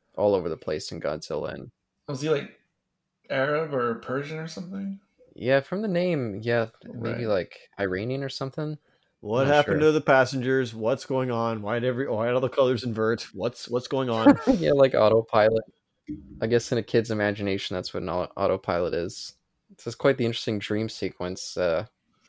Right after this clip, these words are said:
Speaker 1: the big red banner around the screen. Oh, he looks creepy now.
Speaker 2: That's
Speaker 1: Oh,
Speaker 2: such
Speaker 1: dear.
Speaker 2: a sixties thing.
Speaker 3: Yeah, it does. Inversion.
Speaker 1: Oh, here comes Son of Godz-, the worst Godzilla design. Oh man, he looks hideous.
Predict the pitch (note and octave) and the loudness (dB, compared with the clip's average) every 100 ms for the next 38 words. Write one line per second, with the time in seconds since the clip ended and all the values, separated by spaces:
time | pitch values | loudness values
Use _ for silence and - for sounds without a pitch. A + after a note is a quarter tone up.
0 | _ _ _ - G#2+ A2 - G#2 G2+ F#2+ | _ _ _ -10 -2 -2 0 2 2 2
1 | F#2+ G2+ F#2 E2 E2 D#2+ - - E2+ F2+ | 0 0 -2 -4 -6 -8 -8 -8 -6 -8
2 | A2 D#3+ G#3 D#3 B2 A#2+ - - C#3 G2+ | 0 6 8 8 6 2 -4 -6 -4 -2
3 | F#2 G#2 E2+ G#2+ D3+ A2 - G2+ B2+ A#2 | -2 -2 -4 -2 0 0 0 0 -2 -4
4 | - - A2+ - A#2 A2+ A#2 A2+ G#2+ A2+ | -8 -8 -8 -10 -12 -12 -12 -12 -12 -18
5 | _ _ _ _ _ _ - B3+ - G2 | _ _ _ _ _ _ 0 0 -2 -8
6 | G2 F2 - - C3 _ _ _ _ _ | -8 -8 -6 -8 -10 _ _ _ _ _
7 | - A#2+ A#2+ B2 A2+ A#2 A2+ - - - | -8 -4 0 0 0 -2 -6 -12 -20 -20
8 | _ _ _ _ _ _ - G#2+ G#2+ A#2 | _ _ _ _ _ _ -2 2 2 2
9 | - A#2 - - A#2 A2+ A2 G#2+ - G#2+ | -2 -4 -4 -2 0 2 2 0 -2 2
10 | G#2+ A#2 - A2+ G#2+ G#2+ G#2+ - G2+ F2 | 4 2 2 0 0 0 0 -2 -6 -4
11 | F2 F#2 A#2+ _ - A2 G#2 - F2+ F2+ | -4 -6 -10 _ -8 -4 -2 -4 -6 -8
12 | E2 - - F#2+ - - - - | -10 -10 -10 -8 -6 -6 -6 -12